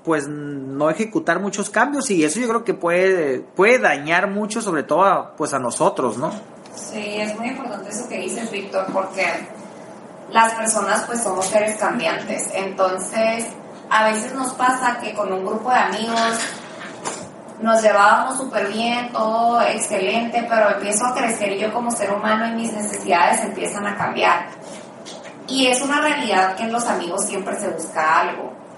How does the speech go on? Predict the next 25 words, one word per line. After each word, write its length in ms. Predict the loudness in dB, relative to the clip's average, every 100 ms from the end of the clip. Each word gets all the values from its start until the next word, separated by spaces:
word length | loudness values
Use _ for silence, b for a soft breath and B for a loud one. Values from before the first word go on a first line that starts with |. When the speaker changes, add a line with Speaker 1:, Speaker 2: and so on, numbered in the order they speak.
| -12
Speaker 2:
que 100 | -2 0
es 60 |
algo 240 | 2 2 2
de 80 |
lo 100 | 2
que 80 | -2 -8 -6
platicábamos 640 | -4 -2 2 2 2 0
hace 180 | -6 -6
rato. 360 | -2 -2 -4 -12 -16 -20 -20 -20 0
A 140 | 4
veces 320 | 4 2 -4 -4
piensas, 520 | -4 -4 0 0 0 -4 -12 -20 -20 -20 -2
"Oye, 340 | 2 2 0 -2
¿cómo 180 | -4
que 100 | -2
buscas 300 | -2 -2 -2 0
algo? 240 | 0 2
La 120 | 0
amistad 880 | -2 -4 0 4 6 6 4 0 -6 -6
es 140 | -6
sin 160 | -4 -4
pedir 280 | -2 -2 2
algo 240 | 2 2
a 120 | -2 -2
cambio". 360 | -2 -4 -8